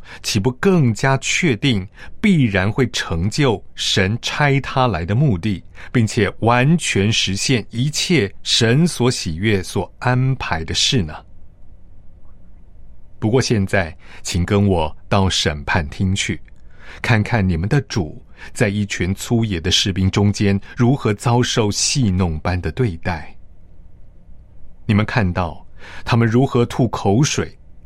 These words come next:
在那张蒙福的脸颊上，如何拔他的头发，又如何用拳头打他吗？你们看到他被戴上了荆棘的冠冕，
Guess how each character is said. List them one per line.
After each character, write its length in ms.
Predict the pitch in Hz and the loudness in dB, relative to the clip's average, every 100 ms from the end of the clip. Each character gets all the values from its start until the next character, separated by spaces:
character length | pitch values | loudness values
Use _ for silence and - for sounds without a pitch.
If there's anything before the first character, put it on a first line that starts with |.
| - | -4
在 140 | 117 | 0
那 180 | 107 110 | 4 4
张 220 | 92 101 104 | 2 2 4
蒙 280 | 101 107 | 4 2
福 160 | 131 120 | 0 0
的 100 | 127 | 0
脸 200 | 107 69 | 0 -4
颊 220 | - 76 76 | -6 -8 -4
上， 280 | - 87 - - - - - - - - - - | -4 -4 -8 -16 -16 -14 -14 -14 -20 -18 -8 2
如 180 | 143 | 2
何 180 | 165 147 | 4 0
拔 320 | 139 120 127 | 0 2 4
他 160 | 143 147 | 2 0
的 80 | 147 | -2
头 280 | - 120 135 | 0 0 2
发， 260 | 143 113 | 2 0
又 160 | 117 139 | 2 4
如 220 | 123 143 | 4 2
何 140 | - 135 | 2 2
用 180 | 143 | 2
拳 380 | 135 - 110 120 | 2 0 0 0
头 160 | - 139 | 0 0
打 280 | - - - | 0 -2 -6
他 200 | - 107 | -2 -2
吗？ 240 | 98 - - - - - - - - - - - - - | -2 -6 -14 -16 -16 -16 -20 -18 -18 -18 -20 -20 -20 -6
你 100 | - | 0
们 120 | 104 | 2
看 260 | 98 - 92 | 2 0 -2
到 300 | 87 82 - - - - - - | -2 -6 -8 -16 -18 -14 -14 -6
他 220 | - 120 | 0 2
被 180 | 120 120 | 2 2
戴 240 | - 139 | 2 2
上 260 | 117 - 117 | 4 2 2
了 300 | 104 92 87 - | 2 2 0 -2
荆 340 | - 135 131 | 2 4 4
棘 180 | - 101 | 2 -2
的 80 | 127 | 0
冠 240 | 165 143 | 2 2
冕， 320 | 80 82 - | 2 -4 -10